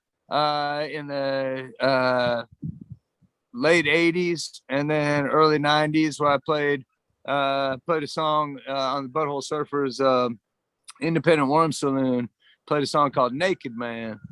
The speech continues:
And, uh, it was one that I wrote when we were out at the studio in Marin County with John Paul Jones. And never in my, uh, fifteen-year-old High Times magazine reading, s-, pot smoking,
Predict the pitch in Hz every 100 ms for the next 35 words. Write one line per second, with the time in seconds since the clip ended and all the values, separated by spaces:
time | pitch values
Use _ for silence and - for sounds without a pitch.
0 | - _ _ - 135 135 135 131 131 127
1 | 127 131 143 151 143 139 143 143 143 -
2 | 143 135 139 135 139 143 139 110 117 -
3 | 170 165 156 143 139 131 127 135 139 135
4 | 147 143 139 127 123 139 131 127 127 123
5 | 117 143 143 139 131 - 113 _ _ _
6 | - 156 175 160 151 151 147 143 131 -
7 | _ _ - 135 139 135 131 131 123 -
8 | _ - 170 - 165 156 156 151 151 143
9 | 147 160 139 156 151 147 143 - - _
10 | 139 156 151 143 151 147 143 156 143 143
11 | 135 - _ _ 160 151 - 156 143 -
12 | - 139 131